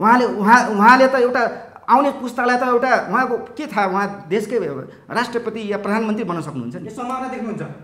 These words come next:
Speaker 1: अनि किन सकिँदैन?
Speaker 2: सम्भावना
Speaker 1: उहाँ, उहाँ जस्तो, उहाँ जस्तो बौद्धिक व्यक्ति किन बन्न सक्नुहुन्न?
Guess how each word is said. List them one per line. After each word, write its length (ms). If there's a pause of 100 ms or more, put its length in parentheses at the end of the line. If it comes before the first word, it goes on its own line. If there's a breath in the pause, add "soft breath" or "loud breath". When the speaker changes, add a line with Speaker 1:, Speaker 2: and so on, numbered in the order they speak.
Speaker 1:
अनि 160 (220)
किन 140
सकिँदैन? 380 (600)
Speaker 2:
सम्भावना 320
Speaker 1:
उहाँ, 420
उहाँ 280
जस्तो, 260
उहाँ 300
जस्तो 240
बौद्धिक 380
व्यक्ति 380
किन 220
बन्न 160
सक्नुहुन्न? 540